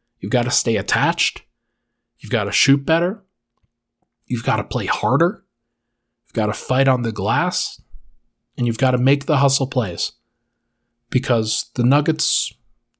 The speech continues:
they have to be the hustlers. The Warriors are gonna shoot the ball. They're gonna shoot like crazy.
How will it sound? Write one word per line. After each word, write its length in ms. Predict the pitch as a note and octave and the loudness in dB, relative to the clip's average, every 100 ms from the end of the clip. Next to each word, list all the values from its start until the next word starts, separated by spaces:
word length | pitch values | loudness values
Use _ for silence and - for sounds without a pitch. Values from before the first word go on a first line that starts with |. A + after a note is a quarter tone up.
| _ | _
they 80 | G#2+ | -4
have 420 | - - D3+ - | 0 0 0 0
to 80 | C3+ | 2
be 140 | C3+ | 4
the 80 | B2+ | 4
hustlers. 720 | - A2 - G#2 F2 - - _ _ _ _ _ _ | 0 0 -2 -4 -8 -10 -10 _ _ _ _ _ _
The 80 | - | 0
Warriors 440 | A2+ C#3+ E3+ E3+ D#3 | 4 4 6 6 4
are 60 | |
gonna 160 | D3+ D3 | 2 2
shoot 320 | - D3+ C#3 | 4 2 2
the 80 | C3 | 0
ball. 340 | A#2+ G2 - | 0 -2 -4
They're 120 | - B2 | -2 2
gonna 160 | C3 | 2
shoot 340 | A#2+ - F#3 D#3+ | 2 0 0 0
like 220 | D#3 C#3 | 0 0
crazy. 540 | C#3+ A#2+ G#2+ E3+ - | 2 2 2 -4 -12